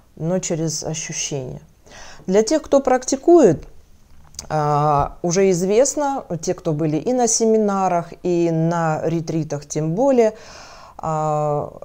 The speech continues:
работа, алгоритм работы в этом направлении уже ясен. В этом ключе и продолжаете двигаться. Для тех, кто только, а, с нами,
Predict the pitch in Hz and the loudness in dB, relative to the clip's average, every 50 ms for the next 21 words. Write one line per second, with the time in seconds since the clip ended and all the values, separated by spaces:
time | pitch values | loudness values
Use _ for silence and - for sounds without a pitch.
0 | - - - - - - - - - - 170 185 202 202 202 208 247 285 302 311 | -20 -20 -20 -20 -20 -20 -20 -20 -2 2 4 6 6 6 4 4 4 4 4 4
1 | - 190 185 180 190 185 180 196 196 208 202 - 185 180 180 190 196 196 202 247 | 6 6 6 6 6 6 4 4 4 4 2 2 2 0 2 2 0 0 2 0
2 | 302 302 - 220 185 180 190 185 185 180 175 175 180 175 160 180 180 180 180 196 | 0 2 2 2 4 4 2 2 2 2 2 2 0 -2 -2 -2 -2 0 0 2
3 | 220 269 294 262 220 196 - - - 170 170 165 208 220 220 214 - - - _ | 2 2 2 2 2 2 0 -2 -4 -4 -2 2 2 4 4 2 0 -4 -6 _
4 | - 165 170 185 180 170 160 - - 143 147 - - 151 151 160 202 247 262 254 | 0 2 4 4 4 4 2 0 -2 -2 -6 -8 -10 -8 -2 0 2 2 2 2
5 | 220 202 196 190 - - - - _ - - - - - 175 190 185 - - 247 | 2 2 0 -2 -4 -8 -16 -20 _ -20 -18 -16 -8 -4 -2 -2 -2 0 0 0
6 | 254 269 262 - - - 160 160 175 180 170 185 185 180 175 190 196 190 190 190 | 2 0 0 0 -4 -6 -4 -2 -2 0 2 2 2 2 0 0 0 0 0 0
7 | 190 175 170 190 233 277 262 226 190 - - - 147 151 - - - - - - | -4 -4 -4 -2 -2 0 2 2 2 0 -2 -6 -6 -8 -8 -12 -16 -16 -16 -18
8 | - - - 175 185 196 190 - 262 247 240 240 - - - - 226 226 220 220 | -10 -6 0 0 2 2 2 2 0 0 0 0 -6 -18 -2 2 2 2 2 2
9 | - - 277 285 302 294 294 - 185 175 160 151 151 - - - - - - - | 0 0 2 2 2 0 0 0 0 0 0 -2 -4 -10 -18 -20 -20 -20 -20 -18
10 | - - 165 165 160 165 165 165 - - - 180 175 170 165 160 147 143 143 | -10 -4 -2 0 2 2 0 0 -2 -2 -2 -2 0 0 0 -2 -2 -4 -4